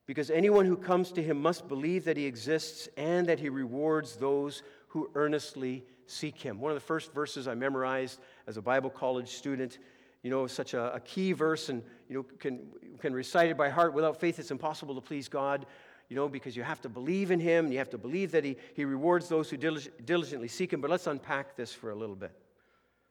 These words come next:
Without faith, it is impossible to please God. Anyone who comes to him must believe that he exists. And the Greek simply says, "Believe that he is, and that he rewards those who diligently seek him."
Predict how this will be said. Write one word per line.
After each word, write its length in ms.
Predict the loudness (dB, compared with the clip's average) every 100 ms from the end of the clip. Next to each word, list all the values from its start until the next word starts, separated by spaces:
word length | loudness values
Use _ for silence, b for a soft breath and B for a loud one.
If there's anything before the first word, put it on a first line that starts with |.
| _ _ _ -4
Without 320 | 4 6 6
faith, 460 | 4 4 4 2 -8
it 100 | -6
is 160 | -4 -4
impossible 880 | -6 -4 -4 -4 -4 -4 -4 -4 -10 B B
to 100 | -10
please 380 | -8 -6 -6 -6
God. 460 | -4 -4 -2 -6 -12 b b b 6
Anyone 280 | 8 10
who 120 | 8 4
comes 340 | 4 4 4
to 120 | 0
him 180 | 0 2
must 260 | 2 0 -4
believe 520 | -4 -2 0 0 2
that 120 | 0
he 120 | 0
exists. 680 | -4 -2 2 2 -2 -12 -16 B B
And 60 | -4
the 60 |
Greek 200 | 2 2
simply 260 | 2 0 0
says, 240 | -2 -4
"Believe 420 | -2 -2 2 2
that 120 | 0 0
he 200 | 2 2
is, 540 | 2 -2 -10 -12 -16 _ _ _ _ _ _ _ _ _ _ _ _ _ -4
and 320 | 4 6 6
that 120 | 4
he 80 | 4
rewards 540 | 4 4 8 6 6
those 220 | 2 0 0
who 80 |
diligently 540 | -2 -2 0 -2 -4 -6
seek 260 | -6 -8
him." 180 | -8 -12